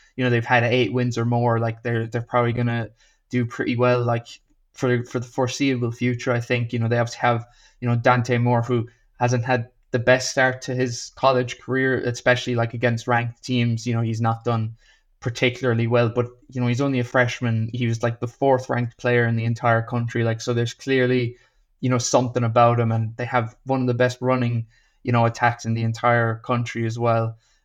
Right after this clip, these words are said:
Um, and they're, they're kinda like your typical, like, like, college team, you know, play really good defense,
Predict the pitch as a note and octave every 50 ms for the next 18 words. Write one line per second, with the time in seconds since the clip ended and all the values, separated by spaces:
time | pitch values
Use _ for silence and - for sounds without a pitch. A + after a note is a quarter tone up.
0 | _ _ - A#2+ A#2+ A#2 A2+ A2+ A2 A2+ A2+ A2+ - _ _ _ _ _ - B2+
1 | B2 B2 B2+ B2+ - A#2+ C3 A#2 - - D3 D3 C#3+ C#3+ C#3+ C#3 C#3 C3 B2+ A#2+
2 | - - - _ B2+ B2+ B2+ B2 - - C#3+ - C3+ B2 B2 C3 B2+ B2 A#2+ A#2
3 | A2+ - - A#2 A#2+ - - A#2+ A#2 A#2 - - C3 B2+ A2+ A#2+ A#2+ - - -
4 | B2+ B2 A#2+ A#2+ A#2 A2+ A2 A2+ - B2+ A#2+ A2+ A2+ A#2+ B2+ C3+ C#3 C3+ C3+ B2
5 | B2 C3 B2 A#2+ A#2+ A#2+ A#2+ A#2+ - - B2 A#2+ A#2+ A2+ - - -